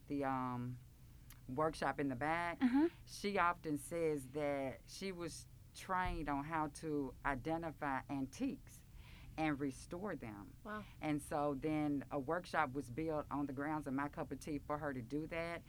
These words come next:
Speaker 1: And she just gets such
Speaker 2: <laughs>
Speaker 1: joy. joy.
Speaker 2: Yeah.
Speaker 1: And, and it's like she was taught something that she didn't know. And every time I hear her say, you know, 'cause she talks about it, and it just, you know, we all talk amongst ourselves, and it's just beautiful how,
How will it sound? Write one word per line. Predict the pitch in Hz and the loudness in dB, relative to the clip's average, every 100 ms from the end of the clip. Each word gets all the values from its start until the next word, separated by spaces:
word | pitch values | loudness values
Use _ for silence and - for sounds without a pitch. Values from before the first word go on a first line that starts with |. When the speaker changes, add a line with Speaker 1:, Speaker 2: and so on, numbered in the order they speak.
| - - - | -14 -16 -6
Speaker 1:
And | 151 147 147 | 0 2 2
she | - 190 185 | -2 -2 -2
just | 165 160 131 | -2 -4 -2
gets | 165 147 - | -4 -4 -4
such | 175 170 - - | 0 0 -2 -8
Speaker 2:
<laughs> | - | -10
Speaker 1:
joy. | - 151 - 196 - 339 269 233 - - - | -4 2 6 6 6 6 4 0 -6 -12 -4
joy. | 262 | 0
Speaker 2:
Yeah. | 247 151 | 2 2
Speaker 1:
And, | 170 147 - - 156 | 0 -2 -8 -8 -4
and | 175 | -2
it's | 170 | 0
like | 170 165 269 | 4 4 4
she | - 214 | -2 -4
was | 180 170 | -2 -4
taught | - 185 185 - | -2 4 4 4
something | 185 180 180 160 | -2 -2 -2 -2
that | 160 | -2
she | - 160 | -2 -4
didn't | 165 127 131 | -2 0 2
know. | 147 127 104 95 - - - 156 | 2 0 -2 -8 -12 -16 -6 0
And | 165 | 2
every | 185 196 | 2 4
time | 208 180 | 4 6
I | 160 | 4
hear | 175 175 | 2 0
her | 165 | 0
say, | 147 165 170 165 | 2 2 2 0
you | 180 | 2
know, | 165 | 2
'cause | - | 2
she | 190 | -6
talks | 143 180 180 - | 2 4 4 0
about | 143 151 143 139 | 2 4 4 2
it, | - | 0
and | 165 | 0
it | 160 147 | 0 -2
just, | 170 165 - - - - - | -4 -4 -6 -14 -18 -18 -8
you | 180 | 0
know, | 170 | 2
we | 165 170 | 4 6
all | 165 | 6
talk | 165 190 170 | 6 2 4
amongst | 147 160 156 156 | 2 2 4 4
ourselves, | 143 - 208 175 156 - | 2 2 0 2 2 0
and | 160 | -2
it's | 160 - | -2 -4
just | 170 - | -8 -6
beautiful | 139 214 262 - 143 | -2 0 0 -2 -4
how, | 156 156 147 147 | -2 -2 0 -2